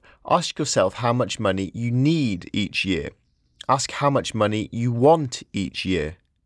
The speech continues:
Think about the implications of the difference between those figures, not only in terms of the shiny toys you'd like to buy, but also the hours of your life you need to exchange to buy them.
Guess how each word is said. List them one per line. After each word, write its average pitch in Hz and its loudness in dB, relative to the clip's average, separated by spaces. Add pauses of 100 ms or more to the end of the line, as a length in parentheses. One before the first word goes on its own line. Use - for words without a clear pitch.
(460)
Think 214 0
about 170 6
the 127 2
implications 131 0
of 107 -8
the 117 -6
difference 135 -2
between 156 0
those 92 0
figures, 82 -4 (480)
not 139 2
only 175 6
in 123 2
terms 123 2
of 98 -6
the 107 -4
shiny 117 2
toys 165 2
you'd 92 -2
like 87 2
to - -10
buy, 87 2 (480)
but 127 2
also 165 4
the - -4
hours 131 4
of 117 -6
your 117 4
life 117 2
you 98 -4
need 101 0
to - -4
exchange 98 0 (160)
to 131 -4
buy 143 2
them. - -6